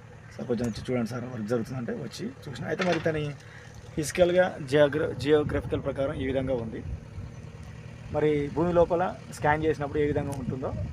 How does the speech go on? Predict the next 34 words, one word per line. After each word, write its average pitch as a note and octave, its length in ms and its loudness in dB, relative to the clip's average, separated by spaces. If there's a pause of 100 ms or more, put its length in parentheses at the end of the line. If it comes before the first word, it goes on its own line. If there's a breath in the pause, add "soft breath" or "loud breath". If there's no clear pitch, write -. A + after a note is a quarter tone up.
(340)
చూద్దాం A#2+ 220 -2
ఒకసారి. - 260 -8 (280)
అతని C3 160 6
సైట్ B2+ 280 12 (1160)
ఇంకో A#2+ 140 10
ఇక్కడ A2 160 8
చూడండి. G#2+ 260 0
ఇప్పుడు B2 220 -6
ఈ A#2+ 220 4
ఇక్కడ - 460 -6
ఉన్న B2 120 0
కలర్ B2+ 340 8
కాంబినేషన్ A#2+ 460 2
ప్రకారం B2+ 360 -2 (960 loud breath)
ఏ C#3+ 100 12 (120)
ఏరియాలో C3+ 320 10
వాటర్ B2 240 6
సోర్స్ A#2 240 6
ఉంది, A2 280 2 (680)
ఎక్కడ C3+ 280 4
అసలు, C3+ 340 6 (300)
ఇగో B2 160 8
ఈ A2+ 160 2
భూమి B2+ 280 2
లోపల C3 380 6 (480)
పాయలు C3 220 2
ఉన్నాయి A#2+ 200 6
కదా, B2 100 6
ఇట్లా B2 200 -2
పాయలు A#2 360 2
ఈ B2 100 -2
విధంగా A#2 240 4
ఉంటాయి G#2+ 200 0
అన్నమాట. G2+ 180 -10